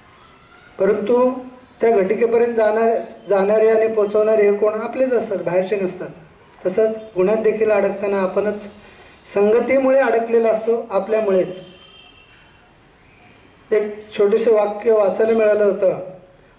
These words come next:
"मंजिल तो तेरी यही थी, पर उम्र लगाई तूने आते आते,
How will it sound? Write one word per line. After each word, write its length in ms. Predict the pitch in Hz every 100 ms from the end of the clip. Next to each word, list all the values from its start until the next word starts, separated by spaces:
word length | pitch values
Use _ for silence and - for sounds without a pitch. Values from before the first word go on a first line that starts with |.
| _ 170
"मंजिल 460 | 196 202 247 254
तो 80 | 262
तेरी 320 | 262 240 240
यही 200 | 220 226
थी, 300 | 233 226 190 170 - - 196
पर 100 | 185
उम्र 320 | 196 247 233
लगाई 440 | 226 220 233 233
तूने 480 | 226 220 196 175 -
आते 260 | 180 180 220
आते, 600 | 202 185 175 143 -